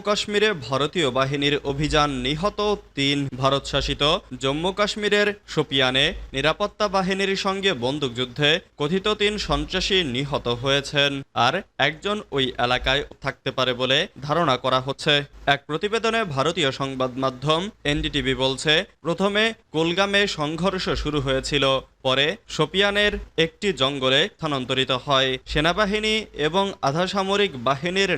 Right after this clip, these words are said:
নিরাপত্তা কর্মীরা প্রায় দুই ঘন্টা ধরে সন্ত্রাসীদের সঙ্গে লড়াই করে এবং গোয়েন্দা তথ্যের ভিত্তিতে তাদের আটক করা হয়। ভারতীয় সেনাবাহিনী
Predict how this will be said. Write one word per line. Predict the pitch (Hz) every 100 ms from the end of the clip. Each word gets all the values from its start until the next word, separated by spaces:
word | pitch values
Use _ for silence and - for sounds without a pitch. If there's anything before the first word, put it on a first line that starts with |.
| 123
নিরাপত্তা | 135 156 185 - 196 -
কর্মীরা | 190 190 190 190 190 185 _ -
প্রায় | 127 131 202 -
দুই | 135 170
ঘন্টা | 143 135 127 127
ধরে | 127 131 151 208 -
সন্ত্রাসীদের | - 135 160 185 202 202 202 208
সঙ্গে | 202 190 147
লড়াই | 120 143 127
করে | 131 127 127 123 _ 131
এবং | 123 135 185 143 123
গোয়েন্দা | 139 175 208
তথ্যের | 214 214 - 214
ভিত্তিতে | 196 202 - 202 208 208 - _
তাদের | 151 160 151 117 -
আটক | 139 139 -
করা | 123 127
হয়। | 131 135 135 131 131
ভারতীয় | 131 139 165 220 226
সেনাবাহিনী | - 156 143 131 131 131